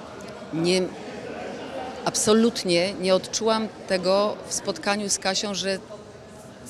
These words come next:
coś jest nie tak. Ona jest, ona ma tak fantastyczną, ona, ona po prostu emanuje tak fantastyczną energią.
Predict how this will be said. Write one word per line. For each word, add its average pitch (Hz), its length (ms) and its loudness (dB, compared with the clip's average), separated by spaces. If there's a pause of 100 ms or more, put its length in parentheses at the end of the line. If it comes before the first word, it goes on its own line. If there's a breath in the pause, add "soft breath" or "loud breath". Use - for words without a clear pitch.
(140)
coś 240 260 0
jest 240 220 -2
nie 233 120 -2
tak. 156 420 0
Ona 175 200 -4
jest, 190 300 -4 (840 loud breath)
ona 180 180 0
ma 185 200 2
tak 247 240 -2
fantastyczną, 214 800 -2
ona, 185 280 2 (100)
ona 185 220 0
po 190 120 -6
prostu - 340 -4
emanuje 196 380 0
tak 208 140 0
fantastyczną 202 720 -4
energią. 151 640 -2